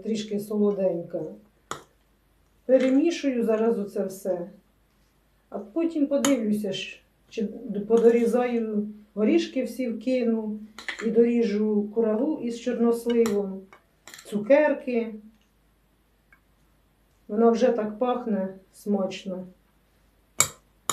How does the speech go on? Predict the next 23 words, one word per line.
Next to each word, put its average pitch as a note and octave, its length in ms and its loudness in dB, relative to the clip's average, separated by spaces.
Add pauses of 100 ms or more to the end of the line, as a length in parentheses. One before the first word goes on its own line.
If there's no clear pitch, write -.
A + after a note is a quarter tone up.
(1300)
Внук C4+ 300 4
у A#3+ 40 2
мене B3 280 4
не B3 180 6
дуже G#3 400 2
любить. F3+ 600 -2 (960)
Заставляємо, A#3 800 4
щоб - 240 -6
хоч A#3+ 100 0 (120)
трішки A3 460 -2
з'їв C4 300 2
на A#3 140 0
свято, G3+ 540 -2
но A#3 400 0 (760)
не B3+ 240 0
любитель G#3+ 640 0
він F3+ 360 -8 (460)
куті, C#4+ 420 0
і A3 220 -4
чоловік A#3+ 480 4
мій A#3+ 140 0
так A3 120 -2
само. F3+ 500 -2